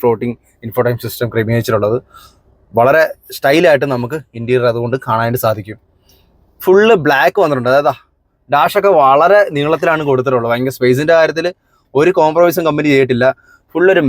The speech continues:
മാറ്റ് ബ്ലാക്ക് ഫിനിഷിലാണ് ഇവിടെയൊക്കെ വന്നിട്ടുള്ളത്. ഇതൊക്കെ ഒരു ബീജ് കളറിലാണ് ക്രമീകരിച്ചിട്ടുള്ളത്. അതുകൊണ്ട് തന്നെ അധികം അഴുക്കോ കാര്യങ്ങളൊന്നും വന്നാലൊന്നും നമ്മൾ അറിയില്ല. വളരെ, ആ, പ്രീമിയം ലുക്ക് തന്നെയാണ് വന്നിട്ടുള്ളത്.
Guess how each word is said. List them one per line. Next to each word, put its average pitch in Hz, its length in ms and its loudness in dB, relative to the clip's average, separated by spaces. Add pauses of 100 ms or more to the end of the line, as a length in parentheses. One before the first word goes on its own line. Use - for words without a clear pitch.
മാറ്റ് 147 240 -2
ബ്ലാക്ക് 180 240 0
ഫിനിഷിലാണ് 139 420 -2
ഇവിടെയൊക്കെ 127 280 0
വന്നിട്ടുള്ളത്. 117 320 -6
ഇതൊക്കെ 131 240 2
ഒരു 139 100 2 (440)
ബീജ് 139 280 2
കളറിലാണ് 127 400 2
ക്രമീകരിച്ചിട്ടുള്ളത്. 117 720 -2 (500)
അതുകൊണ്ട് 196 300 4
തന്നെ 190 160 2 (180)
അധികം 165 300 0
അഴുക്കോ 143 300 0
കാര്യങ്ങളൊന്നും 151 460 0
വന്നാലൊന്നും 139 380 0
നമ്മൾ 131 140 -2 (200)
അറിയില്ല. 120 340 0 (600)
വളരെ, 139 240 2 (260)
ആ, - 20 -2 (240)
പ്രീമിയം 139 340 -2
ലുക്ക് 139 220 -2
തന്നെയാണ് 110 380 -2
വന്നിട്ടുള്ളത്. 107 440 -6